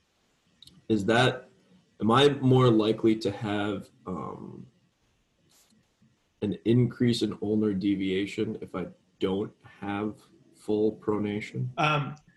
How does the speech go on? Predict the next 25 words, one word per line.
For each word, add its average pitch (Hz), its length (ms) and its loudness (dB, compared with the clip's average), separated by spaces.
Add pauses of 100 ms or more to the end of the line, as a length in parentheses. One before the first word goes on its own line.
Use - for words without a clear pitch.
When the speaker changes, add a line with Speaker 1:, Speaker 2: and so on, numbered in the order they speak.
Speaker 2:
it's 156 140 -4
a 160 60 2
big 190 200 0
fat 160 240 2
maybe. 156 380 0
So 139 140 -4
that, 170 280 0
that's 151 240 -2
why 156 140 0
you 143 160 2
have 139 180 -2
to 131 120 -4
do, 135 60 -4 (160)
do 143 120 -2
the 127 100 -4
test, 131 380 -4
because 135 440 -4
it, 147 280 -6 (180)
th-, 143 220 -10
so 143 140 0
here's 156 180 2
the 170 100 -4
confounding 131 640 -4
variable 127 580 0
is, 120 220 -8